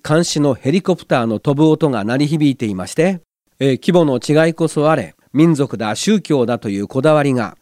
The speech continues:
ここまで人々を引き裂いてしまうのか。それは今のロシアとウクライナの紛争にも重なり合うところがあると思いますね。それまでは家族みんな揃って映画館に行ってチキチキバンバンを見たり、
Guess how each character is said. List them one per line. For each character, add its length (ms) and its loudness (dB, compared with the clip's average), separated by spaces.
こ 140 2
こ 140 4
ま 160 4
で 140 0
人 260 0
々 260 -6
を 40 -12
引 80 -16
き 120 -8
裂 200 0
い 100 0
て 140 -8
し 120 -8
ま 140 0
う 80 2
の 100 -4
か。 180 -12
そ 140 -4
れ 60 4
は 160 2
今 220 2
の 260 -6
ロ 140 2
シ 240 -2
ア 80 -6
と 120 -8
ウ 120 -4
ク 120 0
ラ 120 2
イ 80 2
ナ 100 0
の 100 -2
紛 160 0
争 280 2
に 120 2
も 300 0
重 200 0
な 120 2
り 140 0
合 60 2
う 60 -2
と 120 -8
こ 100 0
ろ 140 4
が 220 -2
あ 100 0
る 80 -2
と 100 -12
思 160 -8
い 60 -12
ま 100 -12
す 120 -6
ね。 320 2
そ 140 0
れ 80 4
ま 140 2
で 80 0
は 160 0
家 160 -2
族 240 0
み 100 4
ん 80 2
な 120 2
揃 200 0
っ 40 -6
て 160 -6
映 120 2
画 140 2
館 160 -2
に 180 -2
行 100 -6
っ 20 -20
て 240 -10
チ 140 -14
キ 120 -6
チ 100 -10
キ 140 0
バ 140 0
ン 120 -2
バ 100 -2
ン 120 -4
を 40 -6
見 120 -2
た 140 -2
り、 180 -16